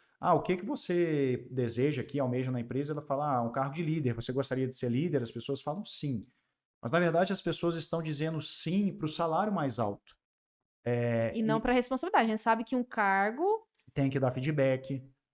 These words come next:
Speaker 1: tem que
Speaker 2: Tem.
Speaker 1: demitir,
Speaker 2: Tem que demitir.
Speaker 1: tem que ter conversas difíceis, né? Então, assim, tem que fazer uma coisa que você falou, que é reforçar pra onde que nós estamos
Speaker 2: Sim.
Speaker 1: indo, o porquê daquela empresa.
Speaker 2: Alimentar a motivação do, da, das pessoas, né? O líder, ele faz muito isso.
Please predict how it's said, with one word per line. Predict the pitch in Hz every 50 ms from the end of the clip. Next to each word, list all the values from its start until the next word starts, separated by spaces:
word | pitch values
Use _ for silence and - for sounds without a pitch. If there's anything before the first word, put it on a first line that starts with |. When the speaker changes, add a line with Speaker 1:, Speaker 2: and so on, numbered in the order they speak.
| _ _
Speaker 1:
tem | _ 143
que | 220 214
Speaker 2:
Tem. | 202
Speaker 1:
demitir, | - 139 139 147 147 143 - - - 147 143 139 135 -
Speaker 2:
Tem | 214 208 202
que | 196 196
demitir. | 196 190 202 233 - - - 247
Speaker 1:
tem | 208 147 143
que | 143
ter | 143 147 135
conversas | 131 127 127 127 123 117 - 127 117
difíceis, | 147 139 - - 143 147 143 131 - - 139 131 131 127 - - - - - _ _ _ _ _ _ _ _ _ -
né? | 117 120 123 131 123 127 - - -
Então, | 127 127 131 143 139 147
assim, | 143 - - 151 147 139 127
tem | 135 - 143 151 156
que | 151 - - 156 151 143
fazer | 135 - 139 127 131
uma | 139 131 127
coisa | 131 135 135 127 127
que | 127 131
você | 117 123 - - 127
falou, | 123 - 120 117 120 123 123 120 123 123 - _ _ _ _ _
que | - 135
é | 127 127 123 120
reforçar | 123 123 143 147 147 143 151 147 131 - - - - - 147 143 160 175 185 175 135 - -
pra | - 139 135
onde | 139 160 175 -
que | - 151
nós | 143 139 127
estamos | 120 - - 127 123 117 -
Speaker 2:
Sim. | 123 127 135
Speaker 1:
indo, | 135 135 135 131 - - _ _ _ _ _ _ -
o | 127 131 135 131
porquê | - 156 143 - - - - 175 190 190
daquela | 180 160 - - 143 139
empresa. | 135 131 - 131 131 135
Speaker 2:
Alimentar | 226 269 294 311 339 370 403 403 - - 311 320
a | 339
motivação | 359 370 359 - 349 349 330 - 339 311 311
do, | 330 349 339 311
da, | 262 285
das | 254 277 311 -
pessoas, | - 440 440 - 370 277 226 226 214 202
né? | 214 214 214
O | 220 233
líder, | 226 240 302 285 339
ele | 330 294
faz | 269 - 285 262 262 226
muito | 240 226 220 226 220 - 220
isso. | 208 190 180 - - -